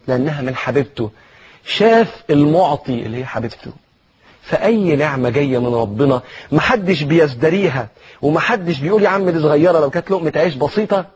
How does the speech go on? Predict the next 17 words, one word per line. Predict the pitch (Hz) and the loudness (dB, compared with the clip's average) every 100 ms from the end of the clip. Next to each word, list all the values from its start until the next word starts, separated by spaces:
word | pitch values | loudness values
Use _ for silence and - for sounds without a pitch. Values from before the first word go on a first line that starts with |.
| _ | _
لو | 127 131 | -8 -6
شاف | 123 160 - | -6 -10 -10
المنعم | 123 117 131 131 107 110 101 - - - 196 | -8 -6 -6 -6 -6 -8 -10 -14 -20 -6 0
إنها | 185 220 226 190 | 4 4 2 2
هدية | 156 247 226 202 | 2 4 4 2
من | 190 185 | 2 0
الله | 165 170 208 | 0 2 2
عز | 170 180 147 | 2 0 2
وجل | 156 147 170 156 - - | 4 4 2 0 -6 -6
فيجل | 208 208 214 190 302 254 | 0 2 2 4 4 4
النعمة | 208 190 214 175 156 | 2 2 2 0 -2
إجلالا | 143 139 123 185 202 | -2 -4 0 2 2
للمنعم | 151 143 135 156 139 120 | 2 0 0 0 -2 -4
سبحانه | - - - 139 127 | -8 -8 -4 -2 0
وتعالى. | 123 120 123 127 123 | -2 -2 -2 0 -2
حتى | - - 170 | -4 -4 -4
البلاء | 123 131 127 117 | 0 2 2 0